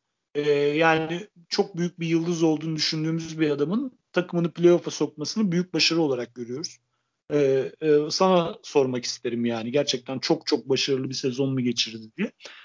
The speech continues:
Yani şu var, kötü bir takım. Bence bir maç alarak başarılı oldular. Philadelphia'da çok rahat güle oynaya geçti turu.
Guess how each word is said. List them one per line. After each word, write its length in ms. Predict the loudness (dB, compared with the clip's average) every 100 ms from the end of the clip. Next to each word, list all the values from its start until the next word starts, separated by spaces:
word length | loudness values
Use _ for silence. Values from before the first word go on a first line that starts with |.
| _ _
Yani 400 | 4 6 6 2 -6 _
şu 260 | 0 6
var, 280 | 6 6 -2
kötü 240 | -4 0
bir 80 | 0
takım. 380 | 0 -4 -8 -12 _ 0
Bence 340 | 2 2 0
bir 60 | 0
maç 240 | 0 0
alarak 340 | 0 0 0
başarılı 400 | 0 2 2 2
oldular. 480 | 0 0 -6 -10 -12 _ _ -4
Philadelphia'da 540 | 2 4 4 -2 -4
çok 280 | -4 -4 0
rahat 160 | 0 0
güle 180 | 0 2
oynaya 320 | 2 -2 -4
geçti 340 | -2 -4 -8
turu. 240 | -12 -16